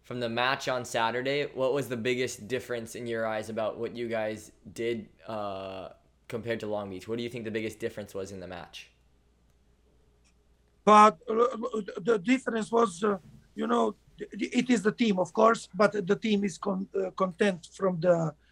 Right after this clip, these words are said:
Speaker 2: from the individuals. And then wha-, the, I can say that it was great performance, our team, and great performance, especially in the second set when we, when we were a little back, and, uh, in the,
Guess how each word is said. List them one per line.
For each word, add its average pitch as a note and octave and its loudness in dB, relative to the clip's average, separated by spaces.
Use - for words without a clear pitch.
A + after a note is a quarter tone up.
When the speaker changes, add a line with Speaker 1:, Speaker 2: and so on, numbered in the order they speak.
Speaker 2:
from F#3+ 4
the F3+ 4
individuals. F#3+ 4
And G3 6
then G3 6
wha-, - 0
the, G3+ 0
I G#3+ 4
can G3+ 6
say G#3 6
that F#3 2
it F#3+ -2
was G3 2
great G#3 6
performance, F#3+ 0
our E3 4
team, G#3+ 2
and E3+ -2
great F3+ 6
performance, G3 4
especially F#3 2
in D3+ -2
the E3+ -4
second F3 2
set G3+ 4
when D#3+ -2
we, D3+ -2
when E3+ 4
we F3 2
were E3+ 4
a E3+ 6
little E3 0
back, F#3+ 4
and, D#3 -10
uh, C#3+ -6
in D3+ -4
the, D3+ -4